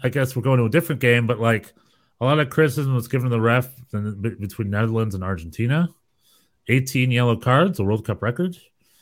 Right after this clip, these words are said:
Uh, but I thought he did decent. I mean, I guess I wasn't on the field,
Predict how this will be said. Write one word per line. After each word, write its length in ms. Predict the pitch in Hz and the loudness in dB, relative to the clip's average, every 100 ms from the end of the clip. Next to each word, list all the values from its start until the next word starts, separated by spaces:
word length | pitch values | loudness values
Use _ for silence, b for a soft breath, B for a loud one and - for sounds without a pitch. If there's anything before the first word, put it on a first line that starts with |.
| _ _ - | _ _ -2
Uh, 220 | 120 123 | 4 4
but 340 | 117 170 175 143 | 4 4 4 4
I 100 | 165 | 2
thought 360 | 175 226 220 135 | 2 4 2 2
he 140 | 196 | -4
did 440 | 147 180 185 139 - | 0 4 4 2 -2
decent. 560 | 147 226 - 80 73 | 0 0 -2 -8 -4
I 60 | 120 | 0
mean, 120 | 131 | 2
I 60 | 135 | 2
guess 180 | 151 | 2
I 60 | 143 | 4
wasn't 220 | 151 139 | 4 4
on 40 | 131 | 0
the 80 | 113 | 0
field, 600 | - 147 165 131 117 | 0 4 6 4 0